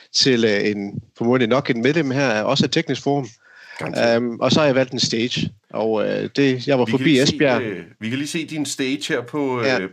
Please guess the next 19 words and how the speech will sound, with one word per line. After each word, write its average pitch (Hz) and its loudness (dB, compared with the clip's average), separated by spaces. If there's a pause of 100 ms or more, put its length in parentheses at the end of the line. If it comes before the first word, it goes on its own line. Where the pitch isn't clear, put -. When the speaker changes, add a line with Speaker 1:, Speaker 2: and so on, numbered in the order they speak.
Speaker 2:
på, 110 -6
på 117 -8
billedet 127 -4
her 120 -2
til, 107 -6
til 113 -6
højre. 101 -2 (540)
Speaker 1:
Yes. 147 0
Speaker 2:
Er, 139 2
er, 127 -8
er 127 -4
det, 180 -2
er 117 -2
det 175 -4
køkken? 208 -2 (880)
Speaker 1:
Det 160 4
er 151 4
køkkenalrum, 139 0
ja. 117 -2